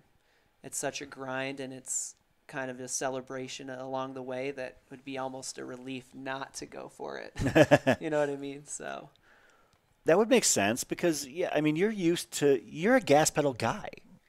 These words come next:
Speaker 2: You're a guy who, you know, throws down and, and runs very fast for, you know, whether it be, you know, twenty, you know, fifteen, twenty-five, thirty, fifty miles. You know,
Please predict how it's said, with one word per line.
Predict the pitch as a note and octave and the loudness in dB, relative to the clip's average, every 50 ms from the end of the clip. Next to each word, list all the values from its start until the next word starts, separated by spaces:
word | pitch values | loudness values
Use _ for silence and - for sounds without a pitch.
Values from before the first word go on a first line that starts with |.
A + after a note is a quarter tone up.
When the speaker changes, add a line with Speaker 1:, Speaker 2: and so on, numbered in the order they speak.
| _ _ _ _ _ - _ _ _ _ _ - | _ _ _ _ _ -20 _ _ _ _ _ -4
Speaker 2:
You're | C3+ D3+ F#3+ A3+ | 0 4 4 4
a | |
guy | G#3+ - D3 A#2+ A2+ A#2 B2+ C3+ | 6 8 8 10 12 12 12 12
who, | B2+ C#3 C3+ B2+ B2 C3 A#2+ - | 10 6 4 4 4 0 -2 -4
you | - C#3 A2+ | -2 2 4
know, | G#2+ G2+ G#2+ A2+ A2+ - _ _ - - - | 6 6 6 4 2 -2 _ _ -20 -16 -2
throws | - - A#2 B2 C#3+ E3 D3 A2 | 6 10 10 12 12 10 8 8
down | - A2+ C3 F#3+ A#3 F#3 G#2+ F2+ F#2 G2 | 8 8 10 10 6 6 4 2 0 -2
and, | F#2 G2 A#2 A2 G#2+ G#2 G#2 G#2 G#2+ G#2 - - | 2 4 4 4 4 4 2 -2 -4 -6 -8 -4
and | - A#2 G#2+ G2 F2+ | -4 -2 -2 -2 2
runs | G#2 A#2 A#2+ C3 C#3 C#3 C3 - - - - - - - - - - - - | 6 8 8 8 8 4 2 -2 -4 -6 -8 -18 -20 -20 -20 -20 -20 -20 -8
very | F#2+ F#2 A2 B2 C3+ D#3+ F3 | 2 8 10 10 10 10 8
fast | - - A2 G2 G2+ A2+ C3+ - - - - | 6 8 6 8 10 8 6 6 2 -8 -4
for, | - A#2 A2 G#2+ G#2+ G#2+ G#2+ G#2 G2+ G2+ G2+ - - | 0 2 6 6 8 8 8 8 6 4 2 -2 -6
you | A#2 A2 | -4 -2
know, | F#2+ F#2 F2+ F#2 F#2+ G2+ G2 _ _ - - - | 0 2 2 2 0 0 -4 _ _ -20 -12 -2
whether | - A2 G2+ G2+ G2+ | 0 2 6 6 6
it | F#2+ - | 4 4
be, | - G2 G2 F#2+ F#2 F#2 F2 - - - - - - _ _ - | 0 -2 -2 -2 -2 -4 -6 -8 -12 -20 -20 -20 -20 _ _ -6
you | F#2 | -6
know, | E2+ E2+ E2 - - | -6 -6 -6 -10 -16
twenty, | - - - A#2 A#2+ A#2+ B2 - - | -10 0 2 2 4 4 2 0 0
you | C3 B2+ A2+ | -2 -2 0
know, | G2 F#2+ F#2 | 0 0 -2
fifteen, | F#2 - - C3 B2+ - B2+ B2 B2+ C3 | -2 2 0 0 0 2 0 0 0 0
twenty-five, | - - B2 B2 A#2+ - B2 A#2+ A#2+ B2 B2+ B2 | 0 0 0 0 4 6 6 6 8 6 4 2
thirty, | - A#2+ A#2 A#2 B2+ B2+ | 2 2 2 2 2 0
fifty | - - - A#2+ A#2 - - B2 A#2 | -2 -2 0 0 0 2 2 -2 2
miles. | A2 A2 B2 D3+ D#3+ C3+ - G#2 - - - - - - - - - - _ - | 2 4 4 4 4 4 2 2 -2 -4 -14 -18 -20 -20 -20 -20 -20 -20 _ -4
You | C3+ | 0
know, | A2+ G#2+ G2+ G#2 A2+ | 2 2 2 2 0